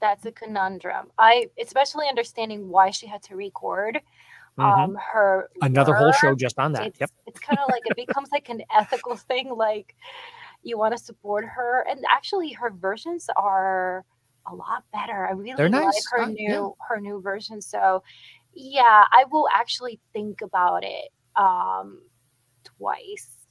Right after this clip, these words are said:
Speaker 1: to use, knowing that is not her version.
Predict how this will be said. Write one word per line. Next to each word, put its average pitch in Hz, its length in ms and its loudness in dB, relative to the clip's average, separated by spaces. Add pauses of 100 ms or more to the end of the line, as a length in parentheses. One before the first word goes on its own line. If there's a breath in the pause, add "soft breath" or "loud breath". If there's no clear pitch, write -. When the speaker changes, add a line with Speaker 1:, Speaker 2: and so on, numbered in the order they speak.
(180)
Speaker 1:
to 226 100 -18
use, 185 680 -8
knowing 208 500 -6
that 190 220 2 (100)
is 196 220 -14
not 175 320 0
her 180 240 -8
version. 170 420 -10